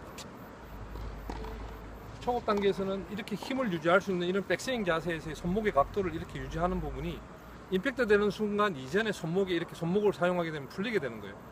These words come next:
그러면은 결국 맞는 순간에 여러분들이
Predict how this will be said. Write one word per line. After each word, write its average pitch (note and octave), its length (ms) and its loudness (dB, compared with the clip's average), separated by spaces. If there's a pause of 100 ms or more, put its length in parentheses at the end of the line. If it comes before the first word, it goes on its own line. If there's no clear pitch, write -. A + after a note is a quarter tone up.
(260)
그러면은 G3+ 420 4
결국 G3+ 400 2 (580)
맞는 E3+ 280 6
순간에 F3+ 580 4
여러분들이 F3+ 480 -2